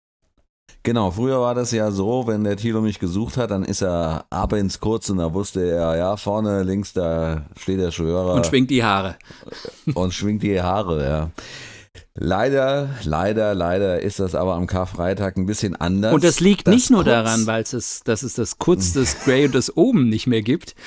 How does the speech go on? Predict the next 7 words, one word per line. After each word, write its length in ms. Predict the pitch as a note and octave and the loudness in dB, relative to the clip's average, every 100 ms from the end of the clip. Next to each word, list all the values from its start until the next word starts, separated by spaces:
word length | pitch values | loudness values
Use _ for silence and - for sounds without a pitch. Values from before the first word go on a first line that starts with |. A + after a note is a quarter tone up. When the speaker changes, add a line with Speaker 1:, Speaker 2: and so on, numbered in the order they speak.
| - | -14
Speaker 2:
sondern 560 | A#2 A#2+ A3 B3 A#2+ F#2+ | -2 0 2 2 0 -2
Speaker 1:
Das 180 | G2 - | -6 -4
Kurz 240 | B2+ - | -4 0
gibt's. 340 | G#2+ F2+ - B2+ - - _ _ _ _ _ _ | -2 -2 -6 -8 -14 -20 _ _ _ _ _ _
Das 120 | - | -20
Kurz 280 | - C3 - | -4 -2 -2
gibt's. 420 | A2 C3 - - | -2 -2 -4 -10